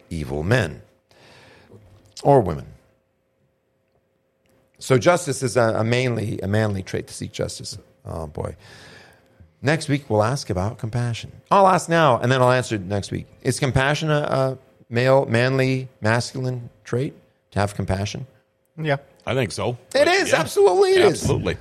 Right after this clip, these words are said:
Speaker 1: Right. These, this guy doesn't know that. I wish, you know, maybe we should ask Mister Anger onto the show. We should call him up. "Hey, you wanna be on the show? 'Cause we were talking about your article."
Speaker 3: Give him a call.
Speaker 1: We'll s-, I'll
Speaker 3: We
Speaker 1: see
Speaker 3: can
Speaker 1: if I can
Speaker 3: Zoom him.
Speaker 1: reach him.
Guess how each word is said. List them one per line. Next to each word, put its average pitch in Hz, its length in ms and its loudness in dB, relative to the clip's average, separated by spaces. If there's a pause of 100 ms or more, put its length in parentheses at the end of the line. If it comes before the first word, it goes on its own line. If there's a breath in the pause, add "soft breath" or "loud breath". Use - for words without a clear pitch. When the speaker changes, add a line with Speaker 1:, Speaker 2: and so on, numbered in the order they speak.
Speaker 1:
Right. 143 440 2 (300 soft breath)
These, 285 260 0
this 220 320 2
guy 220 180 2
doesn't 185 220 2
know 214 140 4
that. 165 180 4
I 175 60 6
wish, 370 240 2
you 220 80 -4
know, 208 80 2
maybe 262 260 2
we 285 80 -2
should 156 180 -4
ask 151 260 0
Mister 135 300 -6
Anger 113 400 0
onto 107 240 -2
the 98 120 -4
show. - 360 -2 (460 loud breath)
We 147 80 -6
should 160 100 -10
call 143 180 2
him 131 100 -2
up. 110 120 -2
"Hey, 180 200 4
you 117 100 0
wanna 131 160 0
be 147 80 0
on 143 60 -2
the 131 40 -2
show? 160 240 0
'Cause 127 160 -6
we 135 60 -2
were 147 80 0
talking 135 300 0
about 120 180 -4
your 104 120 -2
article." 120 360 0 (420)
Speaker 3:
Give 139 160 2
him 190 60 0
a 202 60 2
call. 151 360 0 (100)
Speaker 1:
We'll 160 120 0
s-, 156 160 -2
I'll 143 140 6
Speaker 3:
We 139 40 0
Speaker 1:
see - 60 -2
Speaker 3:
can - 60 2
Speaker 1:
if 160 80 4
I 160 40 6
can 160 80 6
Speaker 3:
Zoom 170 60 4
him. 175 80 4
Speaker 1:
reach 147 120 0
him. 113 200 -4